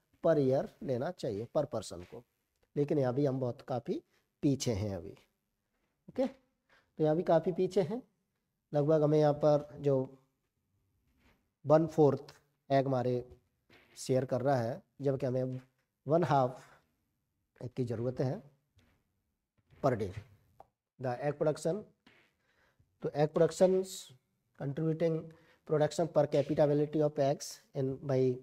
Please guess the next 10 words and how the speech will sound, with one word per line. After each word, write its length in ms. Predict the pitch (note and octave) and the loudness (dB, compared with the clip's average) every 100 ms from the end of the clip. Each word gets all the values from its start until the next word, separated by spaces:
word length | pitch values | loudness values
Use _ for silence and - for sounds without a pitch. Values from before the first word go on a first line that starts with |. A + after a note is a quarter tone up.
| - | -16
showing 360 | - - C#3 C3+ | -20 -14 -8 -2
the 100 | B2+ | 0
graph। 440 | A#2+ C3+ A#2+ E3 - - _ _ _ _ _ | 2 2 2 -2 -10 -20 _ _ _ _ _
तो 100 | C3+ B2+ | -8 0
total 360 | F3 F3 G3+ | 2 6 8
egg 160 | G3 F#3+ | 8 4
production 520 | F3+ F3 - F3+ F#3 F#3 | 2 2 2 0 0 -4
in 160 | D#3 D#3+ D#3+ _ _ | -2 -4 -8 _ _
present 400 | D3+ D3 F3 F3+ | -4 0 0 2
year 240 | E3 D3+ | 2 2